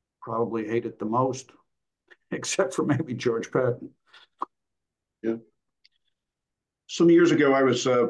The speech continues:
Speaker 2: mayor of a town in New Jersey, and, and as a part of that, uh, ep-, effort, part of the, my time as mayor, I got to be good friends with three,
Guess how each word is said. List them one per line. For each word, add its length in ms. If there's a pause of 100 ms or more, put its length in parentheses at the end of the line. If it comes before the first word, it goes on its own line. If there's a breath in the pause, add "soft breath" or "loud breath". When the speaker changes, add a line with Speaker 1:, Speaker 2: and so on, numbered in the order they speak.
(160)
Speaker 2:
mayor 340
of 120
a 60
town 420
in 80
New 180
Jersey, 600
and, 160 (140)
and 340
as 320 (220)
a 60 (1200)
part 160
of 80
that, 280 (600)
uh, 380
ep-, 260 (200)
effort, 460
part 180
of 80
the, 320
my 160 (120)
time 300
as 140
mayor, 360 (640 soft breath)
I 100
got 320
to 200 (260)
be 380
good 260
friends 420
with 280
three, 580